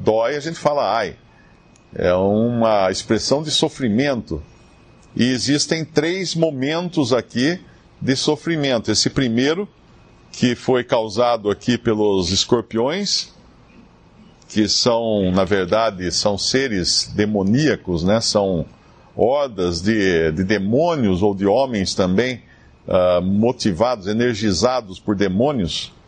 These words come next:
que vão afligir as pessoas. Depois tem no versículo, versículo quatorze do capítulo nove,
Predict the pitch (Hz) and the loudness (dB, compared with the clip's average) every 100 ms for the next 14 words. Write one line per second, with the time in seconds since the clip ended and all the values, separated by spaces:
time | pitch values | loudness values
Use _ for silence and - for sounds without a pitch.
0 | - - - - - - - 143 117 147 | -20 -20 -20 -20 -20 -16 -2 0 2 0
1 | 165 - - 113 135 156 170 - - 127 | -2 0 0 2 2 2 0 -12 -14 -8
2 | - 147 - 156 82 - - - - _ | -4 -2 0 0 0 -6 -14 -18 -20 _
3 | _ _ _ _ - _ _ - - - | _ _ _ _ -20 _ _ -20 -10 -4
4 | 139 165 185 180 175 165 139 139 123 143 | -2 -2 -4 -2 -2 -2 -2 -2 0 -2
5 | 120 127 117 110 104 95 90 76 71 - | 0 -2 2 2 4 2 2 2 0 -6
6 | - - - - - - - - - - | -20 -20 -20 -20 -20 -20 -20 -20 -20 -20
7 | - 95 113 - 139 135 - 123 - - | -10 0 0 0 0 -2 0 -2 -2 -4
8 | 165 190 123 80 76 65 - - - - | -2 0 -2 -2 -4 -6 -12 -20 -20 -20
9 | - - - - - 101 104 104 98 113 | -20 -20 -20 -16 -6 0 2 0 0 -2
10 | 98 123 113 113 101 98 123 170 160 92 | -2 -4 -2 0 0 2 0 2 0 -2
11 | 76 80 78 | -6 -4 -4